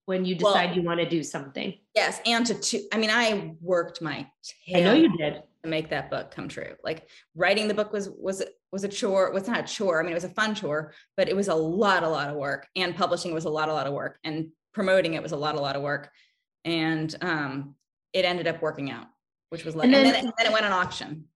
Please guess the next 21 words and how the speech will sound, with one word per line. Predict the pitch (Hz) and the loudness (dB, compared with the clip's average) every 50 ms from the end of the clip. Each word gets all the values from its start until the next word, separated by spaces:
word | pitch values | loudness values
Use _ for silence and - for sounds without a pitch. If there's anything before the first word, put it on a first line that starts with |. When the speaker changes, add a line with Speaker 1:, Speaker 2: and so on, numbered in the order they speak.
| _ _ _ _ _ _ - | _ _ _ _ _ _ 6
Speaker 1:
And | 269 262 277 | 8 8 10
then | 277 277 247 | 10 10 8
what | 269 302 302 302 320 | 8 6 6 6 4
was | 349 349 277 240 | 4 4 4 2
different | 214 196 - 269 285 277 277 233 196 180 - - - - | 0 0 2 4 4 4 4 4 2 2 2 -4 -6 0
with | 214 214 208 208 208 - | 2 2 2 2 0 -2
book | - 214 208 208 - | 0 0 0 2 2
number | 220 220 220 220 233 | 0 2 4 2 2
two, | 226 - - 196 180 180 | 2 2 0 0 2 2
which | 175 175 175 | 0 -2 -2
is | 185 175 170 | -2 0 0
I | 175 170 | 0 0
Want | 165 165 156 156 | 0 -2 -2 -2
My | - 175 | -2 -2
Epidural | 170 165 - 196 165 175 170 160 165 160 160 | -2 -2 -2 -4 -2 -2 -2 0 0 -2 -2
Back, | 170 160 156 160 - - | 0 0 0 -2 -2 -2
and | 180 175 - | -2 -2 0
book | 190 175 - - | -2 -4 -2 -2
number | 196 180 185 180 180 180 180 180 | -2 0 0 2 0 0 -2 -4
three, | - 196 185 190 190 185 180 170 165 170 190 214 - - - _ _ - | -6 -4 0 2 2 2 2 2 2 0 0 -2 -6 -12 -20 _ _ -4
which | 196 190 - | -4 -4 -2